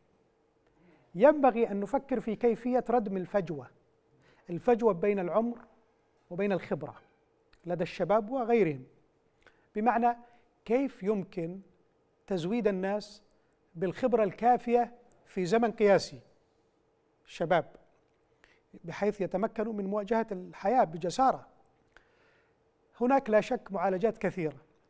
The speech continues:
يمكن، آه، اقتراحها، بعضها من مسؤولية الدولة، بعضها الآخر من مسؤولية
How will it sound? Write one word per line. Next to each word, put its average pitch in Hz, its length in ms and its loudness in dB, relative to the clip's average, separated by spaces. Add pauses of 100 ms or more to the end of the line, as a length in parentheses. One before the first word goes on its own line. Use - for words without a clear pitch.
يمكن، 214 500 0 (240)
آه، 180 340 -14
اقتراحها، 160 720 -2 (440)
بعضها 196 380 4
من 170 160 -4
مسؤولية 165 460 -4
الدولة، 196 440 0
بعضها 156 640 -6
الآخر 170 460 -8
من 156 180 -6
مسؤولية 170 560 -4